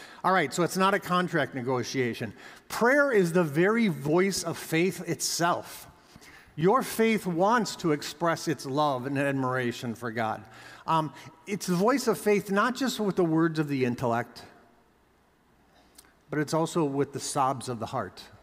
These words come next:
that you go to your Father in prayer. Prayer is also the primary good work of the Christian,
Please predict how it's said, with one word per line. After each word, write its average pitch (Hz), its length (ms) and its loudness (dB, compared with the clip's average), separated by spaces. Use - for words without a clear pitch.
that 127 180 -6
you 131 80 -8
go 127 220 -2
to 123 60 -2
your 110 120 -4
Father 110 420 -4
in 107 120 -10
prayer. 101 340 -10
Prayer 170 540 2
is 143 540 0
also 143 380 -2
the 123 100 -4
primary 143 540 0
good 123 260 -2
work 117 260 -4
of 120 80 -6
the 127 60 -4
Christian, 117 420 -6